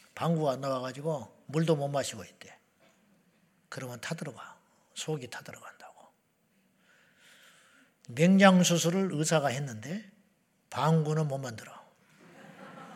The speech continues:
방구는 만들어 놨는데 나오게 하는 건 의사가 못해. 그거는. 그러면 만만하게 봤던 문제가 커지기 시작하는 거예요.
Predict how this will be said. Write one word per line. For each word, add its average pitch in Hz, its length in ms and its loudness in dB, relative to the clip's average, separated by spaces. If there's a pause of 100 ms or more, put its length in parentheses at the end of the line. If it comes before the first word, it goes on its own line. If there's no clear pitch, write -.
(260)
방구는 185 460 6
만들어 175 340 6
놨는데 156 680 0
나오게 196 460 6
하는 202 240 6
건 202 180 2
의사가 151 320 2
못해. 113 380 -14 (1040)
그거는. 120 320 -10 (2250)
그러면 151 560 2 (380)
만만하게 160 680 4
봤던 143 380 0
문제가 131 360 -6
커지기 175 360 -6
시작하는 - 460 -14
거예요. - 160 -20